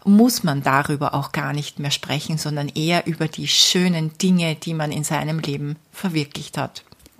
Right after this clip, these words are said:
Wenn du die Folge gehört hast, dann kannst du dich vielleicht auch erinnern, dass ich darüber gesprochen habe, dass ich Jahre später, auch wenn ich schon immer eine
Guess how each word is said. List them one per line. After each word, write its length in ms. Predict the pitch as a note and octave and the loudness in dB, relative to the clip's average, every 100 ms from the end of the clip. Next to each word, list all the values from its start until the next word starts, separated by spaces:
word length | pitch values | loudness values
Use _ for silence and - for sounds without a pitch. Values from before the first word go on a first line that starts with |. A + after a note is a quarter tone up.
| - _ _ - - - - - - - - - _ - | -20 _ _ -8 -8 -8 -10 -12 -14 -16 -20 -20 _ 0
Wenn 520 | E3+ D3+ G#3+ C#4+ D#4+ | 0 4 4 4 6
du 120 | C#4+ | 4
die 300 | A3 - A3 | 4 4 4
Folge 320 | G#3+ F#3 E3+ | 6 4 4
gehört 380 | E3 D#3 D#3 C#3 | 2 4 4 4
hast, 160 | D#3 - | 2 2
dann 100 | D#3 | 2
kannst 220 | D#3 D3 | 2 0
du 40 | |
dich 140 | D#3 D#3 | -2 -2
vielleicht 300 | D3+ D3 D#3+ | 0 2 2
auch 100 | D3+ | 2
erinnern, 400 | D#3 D#3+ D#3+ D#3 | 2 2 2 2
dass 160 | D#3 | 0
ich 160 | D3+ - | -2 -2
darüber 400 | D3+ C#3+ E3+ E3+ | 2 2 2 0
gesprochen 640 | E3 - D3+ D3+ - E3+ | 0 -4 -2 -2 0 0
habe, 240 | D#3 D3+ - | 2 0 0
dass 200 | D#3 - | -2 -2
ich 180 | D3+ - | -2 0
Jahre 320 | - F3+ E3+ | 0 2 0
später, 800 | - - C#3+ E3 - E3 D#3+ - | -2 -2 0 0 0 4 4 2
auch 180 | - E3+ | 0 0
wenn 100 | F3 | 0
ich 140 | F3+ | 0
schon 160 | D#3 D#3 | -2 0
immer 220 | F#3 F#3+ | 4 4
eine 180 | E3+ | 4